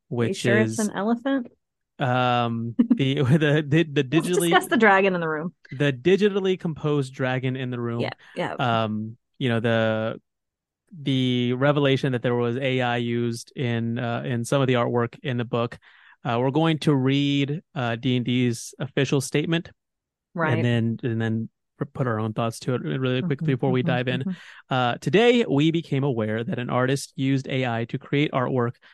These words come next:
Speaker 2: for the upcoming book, Big B Presents Glory of the Giants. We have worked with this artist since twenty fourteen, and he's put years of work into books we all love. While we weren't aware of the artist's choice to use A I in the creation process for these commissioned pieces,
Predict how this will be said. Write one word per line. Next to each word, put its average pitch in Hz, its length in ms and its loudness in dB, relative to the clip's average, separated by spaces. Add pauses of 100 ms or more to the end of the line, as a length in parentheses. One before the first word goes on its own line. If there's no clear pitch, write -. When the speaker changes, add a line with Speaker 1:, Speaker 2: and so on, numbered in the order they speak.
(140)
Speaker 2:
for 131 120 2
the 147 140 4
upcoming 165 440 0
book, 123 240 0 (160)
Big 135 200 -4
B 139 100 2
Presents 117 460 0
Glory 117 440 -2
of 120 140 -6
the 151 80 -10
Giants. 135 540 -8 (420)
We 131 140 2
have 120 140 0
worked 143 340 0
with 143 160 0
this 123 160 -2
artist 131 480 -2
since 127 260 -8
twenty 123 280 -4
fourteen, 156 600 -2
and 131 200 -4
he's 127 160 -4
put - 160 -6
years 156 340 2
of 165 80 -2
work 123 300 -2
into 127 200 -6
books 120 320 -6
we 135 120 -4
all 139 200 -4
love. 135 280 -2 (600)
While 135 180 2
we 131 100 4
weren't 143 260 2
aware 139 400 2
of 123 120 -4
the 123 120 -4
artist's 120 300 -6
choice 117 340 -4
to 127 120 -4
use 147 260 2
A 127 180 -2
I 120 180 -2
in 139 200 -2
the 156 80 -2
creation 131 440 -4
process 127 440 -2
for 127 180 -2
these 127 200 -2
commissioned 151 480 -4
pieces, 131 500 -6